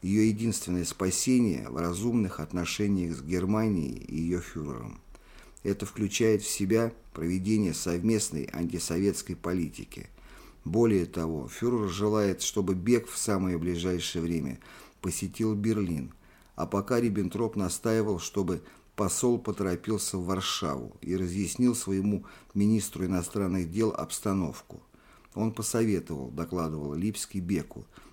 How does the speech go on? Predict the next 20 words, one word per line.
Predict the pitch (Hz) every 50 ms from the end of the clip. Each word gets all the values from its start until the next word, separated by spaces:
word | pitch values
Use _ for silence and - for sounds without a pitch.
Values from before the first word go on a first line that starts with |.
| - _
не | 92 95
откладывать | 95 92 - - 120 117 113 107 95 95 87 90 73
беседу | 71 82 95 85 - - 101 82 92 87
с | 80 85
Гитлером, | 104 120 131 127 - - 78 69 64 - - -
иначе | - 87 95 98 98 95 - - 90
Гитлер | 87 110 117 123 123 - 85 73 73
может | 82 90 92 90 80 -
подумать, | - - 90 85 95 120 123 120 104 82 -
будто | 67 80 98 92 - - -
Польша | 80 - - - 120 120 120 - - - - - - - - - - - _
отвергает | - 82 - - 101 87 90 98 104 104 110 107 104
все | - - - 92
его | 92 92 90 90
предложения». | 85 - 85 82 92 90 87 82 73 67 65 60 55 50 50 50 - - - - - - _ _ _ _ _ - _ _ _ _ - _ - - - - - - - - - - - - - - - - -
Небольшая | 98 95 92 87 98 104 104 - - 135 127 120 117
агрессия | 113 117 117 127 135 131 - - 107 98
по | - - - 87
ходу | 87 - - 120 110 113 110
дела. | 101 80 80 71 62 60 57 -